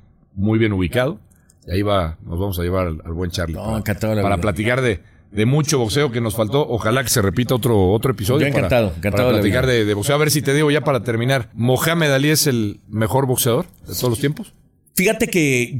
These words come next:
Speaker 2: yo difiero que sea el mejor boxeador, pero lo que sí, lo que sí fue, fue la figura más importante para el boxeo mundial. Creo que él se fijó en una parte muy importante, eh, de lo que tenía que hacer el deportista en Norteamérica.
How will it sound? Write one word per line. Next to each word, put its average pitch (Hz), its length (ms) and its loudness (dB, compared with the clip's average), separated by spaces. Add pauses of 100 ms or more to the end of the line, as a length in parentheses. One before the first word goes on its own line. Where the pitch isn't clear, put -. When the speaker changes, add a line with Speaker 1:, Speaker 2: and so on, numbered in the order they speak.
(160)
Speaker 2:
yo 156 180 2
difiero 190 460 2
que 160 80 -2
sea 160 160 2
el 160 40 0
mejor 147 300 0
boxeador, 104 540 0 (100)
pero 135 160 0
lo 135 140 2
que 131 120 -2
sí, - 280 -2
lo 127 120 2
que 135 120 -2
sí 160 160 0
fue, 156 240 0
fue 156 100 -2
la 120 120 0
figura 123 260 0
más 117 180 -2
importante 101 500 -4
para 87 180 -6
el 85 60 -6
boxeo 78 220 -8
mundial. 78 360 -10 (140)
Creo 135 220 2
que 135 140 -2
él 135 80 2
se 127 160 0
fijó 110 300 -2
en 120 120 0
una 117 300 -2
parte 113 300 -4
muy 113 180 -4
importante, 101 880 -4
eh, 82 180 -10
de 90 140 -6
lo 98 80 -8
que 101 100 -6
tenía 104 280 -4
que 123 100 -4
hacer 123 180 -2
el 120 80 0
deportista 104 560 -4
en 110 80 -2
Norteamérica. 101 720 -4